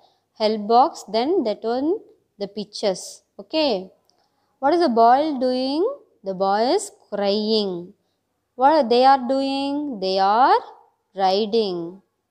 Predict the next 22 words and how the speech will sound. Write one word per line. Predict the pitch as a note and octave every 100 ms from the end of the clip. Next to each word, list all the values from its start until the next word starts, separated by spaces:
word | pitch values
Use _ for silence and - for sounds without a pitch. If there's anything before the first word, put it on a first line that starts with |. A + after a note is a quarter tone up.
| _ _ _ _ _ _ G3
Then | G#3+ A#3+ F4 A#4 - _ -
what | B3
is | E4+
the | D4+
boy | G#3+ A3+ B3+
doing? | A#3+ C4 C4+ C4 C#4 C4+
The | F#3+
boy | F3+ F#3 G3 A3+ C4+
is | G4 - - F#3+
writing | G3 F#3+ A3+ - A3+ G#3
the | F#3+
board. | F3 F3 E3+ D#3+ -
Okay. | G3 G3 D#4 E4 G#3 F#3 _ _ _ _ _ -
What | D4
is | E4
the | D4
girl | A3+ A#3+ C4+ B3+
doing? | C4 B3+ B3+ B3+ C4 C#4
The | F#3+ F#3
girl | F#3+ G3+ A3+
is | C#4 E4 -
eating. | G3 G3+ G#3 - G3+ F3 E3+